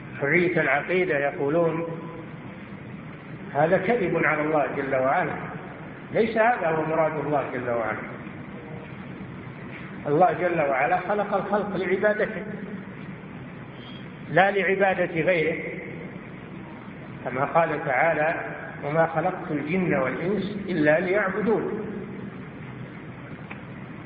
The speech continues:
ما أريد منهم من رزق وما أريد أن يطعمون". فلو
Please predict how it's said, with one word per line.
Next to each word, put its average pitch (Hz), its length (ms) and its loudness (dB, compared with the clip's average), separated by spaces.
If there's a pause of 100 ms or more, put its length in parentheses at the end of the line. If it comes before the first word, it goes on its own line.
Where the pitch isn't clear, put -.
(200)
ما 170 300 6
أريد 180 260 2
منهم 160 400 2
من 135 260 0
رزق 143 460 -4
وما 151 200 2
أريد 135 440 0
أن 170 320 -2
يطعمون". 185 680 2 (1400)
فلو 156 220 6